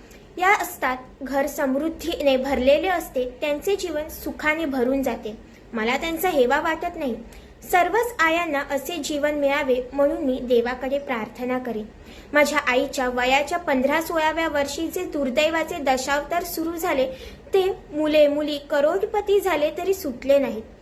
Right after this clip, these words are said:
आयुष्यभर ती आव सात मुलांसाठी जीवाचे रान करत होती. ती सिमेंट विटांचे या रानात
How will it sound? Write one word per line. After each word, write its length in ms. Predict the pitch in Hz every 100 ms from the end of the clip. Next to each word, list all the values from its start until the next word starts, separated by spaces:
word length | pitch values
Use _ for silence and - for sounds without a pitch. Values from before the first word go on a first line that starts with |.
| - - - 294
आयुष्यभर 680 | 294 370 - 359 262 269
ती 260 | 240 - 277
आव 200 | 262 254
सात 460 | 254 - 302 294 302
मुलांसाठी 640 | 311 277 294 311 302 302
जीवाचे 560 | 269 277 269 302 320 320
रान 320 | 240 240 302
करत 320 | 320 277 277 285
होती. 300 | 285 240 233 330
ती 80 |
सिमेंट 500 | 349 - 277 262 285 285
विटांचे 580 | 262 262 269 277 254 240
या 180 | 269 294
रानात 320 | 269 262 285